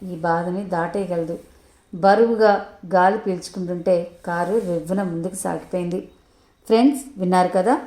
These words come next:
నవలలోని ఈ భాగాన్ని. ఈ నవల మిమ్మల్ని అందరినీ ఎంతగానో అలరిస్తుందని ఆశిస్తున్నాను. మరిన్ని మంచి నవలలు వినాలనుకుంటే తప్పకుండా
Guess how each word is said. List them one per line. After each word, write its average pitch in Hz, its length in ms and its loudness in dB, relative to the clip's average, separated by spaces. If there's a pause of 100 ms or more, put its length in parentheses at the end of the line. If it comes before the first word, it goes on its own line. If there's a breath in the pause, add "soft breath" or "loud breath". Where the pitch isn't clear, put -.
(220)
నవలలోని 190 600 2
ఈ - 20 -6
భాగాన్ని. 180 600 -4 (500 loud breath)
ఈ 233 120 2
నవల 233 460 6
మిమ్మల్ని 196 360 2
అందరినీ 233 380 2
ఎంతగానో 214 540 -2
అలరిస్తుందని 185 920 -4
ఆశిస్తున్నాను. 175 680 -12 (540 soft breath)
మరిన్ని 214 380 2
మంచి 185 340 -2
నవలలు 180 340 -2
వినాలనుకుంటే 170 960 -4
తప్పకుండా 165 600 -4